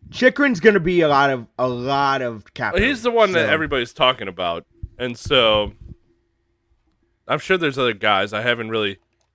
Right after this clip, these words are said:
Speaker 2: took the deep dive yet. You know, I'm still breaking down football season. Gotta make my thousands. Just picking the opposite of you. I mean, it's pretty easy. You know, I should spend more time. All I gotta do is pick the opposite of your picks.
Speaker 1: <laughs> One of these days, though, I'm gonna get those right.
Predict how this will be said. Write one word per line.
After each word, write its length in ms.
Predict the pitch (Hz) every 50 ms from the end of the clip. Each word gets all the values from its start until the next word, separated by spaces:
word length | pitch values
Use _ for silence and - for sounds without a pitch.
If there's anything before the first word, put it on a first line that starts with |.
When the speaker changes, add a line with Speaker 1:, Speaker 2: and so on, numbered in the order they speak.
| _ _ _ _ _ _ _ _ _
Speaker 2:
took 260 | - - 143 127 -
the 80 | - 120
deep 300 | 110 _ 120 120 117 107 _ _
dive 360 | 110 107 110 110 104 92 87
yet. 200 | 98 98 101 101 _
You 80 | 117 127
know, 160 | 123 113 107
I'm 100 | 107 107
still 220 | - - 165 143
breaking 320 | - - 131 123 117 120 104
down 200 | 117 104 104 -
football 460 | _ - 123 120 - 95 87 90 92
season. 360 | - - 104 101 92 101 98
Gotta 180 | 98 104 101 101
make 220 | 101 104 101 104
my 100 | 104 98
thousands. 720 | - _ 98 95 101 104 101 98 98 87 92 _ - _ _ _ _ _ _ _ _ _ _ _ _ _ _ _ _ _
Just 140 | _ 110 - _ _ _ - -
picking 280 | - 151 - 156 139
the 80 | 113 104
opposite 480 | 107 113 123 - - 113 - - 107
of 80 | 95 85
you. 300 | 95 117 120 95 82 80 _ _ _
I 20 | 92
mean, 140 | 85 85
it's 100 | 85 87
pretty 280 | _ _ - 160 143 120
easy. 300 | 110 123 135 107 107 - -
You 100 | 175 196
know, 120 | 196 180
I 140 | 156 156 165
should 280 | - - 208 214 180 -
spend 260 | - - 147 131 117
more 140 | 117 110 104
time. 280 | - - 101 98 95 - _ - - _ -
All 100 | 143 151
I 20 | 156
gotta 180 | 156 151 143
do 120 | 135 139 139
is 100 | 123 -
pick 260 | _ - 156 143 -
the 100 | 131 110
opposite 460 | 107 117 123 135 - 113 - - -
of 60 | - 92
your 240 | 92 95 104 110
picks. 500 | 87 _ - 131 113 - - _ - - - - _ - - - - - - - - -
Speaker 1:
<laughs> 520 | - - - _ - - - - - -
One 200 | - 165 220 254
of 100 | 294 320
these 220 | 262 269 247 180 135
days, 300 | 202 196 202 202 175 123
though, 200 | 156 156 143 139
I'm 120 | 139 147
gonna 140 | 139 156 147
get 180 | 131 131 127 -
those 260 | - 120 117 104 -
right. 220 | 104 101 92 -